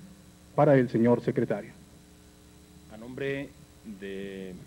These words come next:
Speaker 2: el gobierno y del pueblo de Chihuahua, nos complace dar la bienvenida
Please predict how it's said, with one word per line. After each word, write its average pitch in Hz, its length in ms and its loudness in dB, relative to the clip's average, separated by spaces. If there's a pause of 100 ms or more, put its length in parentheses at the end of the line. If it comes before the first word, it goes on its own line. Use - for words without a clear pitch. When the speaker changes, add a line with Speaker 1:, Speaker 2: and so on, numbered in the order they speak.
(1040)
Speaker 2:
el 101 80 -16
gobierno 131 560 -2
y 113 80 -4
del 95 140 -8
pueblo 120 280 -4
de 113 80 -4
Chihuahua, 95 520 -4 (1900)
nos 98 220 -10
complace 127 760 -4 (920)
dar 131 160 0
la 143 80 2
bienvenida 120 640 -2